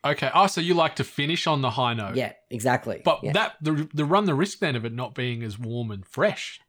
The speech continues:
Speaker 1: having it at the back end.
Speaker 2: It does, but, like, I don't know. I mean, nine times out of ten, it works out for me, so I'm not too
Speaker 1: 'Cause you inhale it, I guess.
Speaker 2: Well, that's
Speaker 1: So,
Speaker 2: it,
Speaker 1: yeah, it's
Speaker 2: yeah.
Speaker 1: still
Speaker 2: I,
Speaker 1: hot.
Speaker 2: I don't mess around when I'm eating, so it's a, yeah, I'm not, like, uh, not too,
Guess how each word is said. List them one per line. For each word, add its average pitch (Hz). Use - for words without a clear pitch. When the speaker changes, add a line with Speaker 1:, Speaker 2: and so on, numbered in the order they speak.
Speaker 1:
having 120
it 107
at 101
the 98
back 98
end. 120
Speaker 2:
It -
does, 175
but, 190
like, 160
I 165
don't 160
know. 147
I 180
mean, 208
nine 240
times 208
out 196
of -
ten, 180
it 175
works 147
out 151
for 170
me, 247
so 156
I'm 143
not 160
too 143
Speaker 1:
'Cause 180
you 147
inhale 131
it, 117
I 110
guess. 120
Speaker 2:
Well, 131
that's 135
Speaker 1:
So, 127
Speaker 2:
it, 127
Speaker 1:
yeah, 135
it's 110
Speaker 2:
yeah. -
Speaker 1:
still 208
Speaker 2:
I, 143
Speaker 1:
hot. 143
Speaker 2:
I 170
don't 165
mess 156
around 135
when 123
I'm 117
eating, 113
so 117
it's 113
a, 131
yeah, 120
I'm 131
not, 131
like, 123
uh, 113
not 160
too, 139